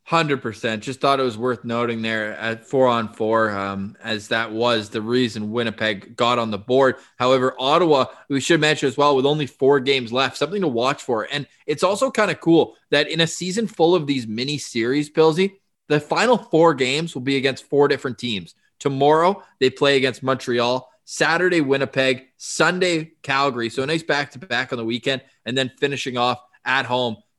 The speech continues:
to the Toronto Maple Leafs. So that's a nice little wrinkle in the schedule. And Ottawa, as they've been now for the last, like, two weeks, the only team in the National Hockey League to not be shut out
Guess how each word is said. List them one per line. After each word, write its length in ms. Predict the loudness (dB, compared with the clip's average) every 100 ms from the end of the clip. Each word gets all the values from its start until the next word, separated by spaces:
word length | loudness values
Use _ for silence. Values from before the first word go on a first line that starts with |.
| -8
to 60 |
the 100 | -6
Toronto 340 | 0 0 2 -2
Maple 340 | -4 -6 -8
Leafs. 200 | -10 -6
So 160 | -6 -6 _
that's 200 | -4 -2 0
a 40 |
nice 240 | 0 -2
little 160 | 0 0
wrinkle 360 | 2 -2 0 -2
in 60 |
the 60 | -2
schedule. 560 | -4 -2 0 0 -2 _
And 120 | -8 -4
Ottawa, 400 | 2 2 4 2 -2 -10 -4
as 240 | -2 0
they've 280 | 2 0 2
been 280 | 2 2 2
now 320 | 0 0 -2 -8 _
for 100 | 0
the 100 | 2
last, 400 | 2 2 0 -2
like, 180 | -6 -6
two 220 | 0 2
weeks, 480 | 4 2 0 -8 -20 _ -6
the 160 | -4 -2
only 340 | 0 0 -2
team 400 | -4 -6 -6 -10 -12
in 100 | -6
the 60 |
National 380 | -2 -2 -4 -4
Hockey 360 | -2 -2 -4 -6
League 260 | -4 -6 _ _
to 80 | -4
not 280 | 0 0 -2
be 100 | -10
shut 320 | -6 -2 0
out 220 | -2 -4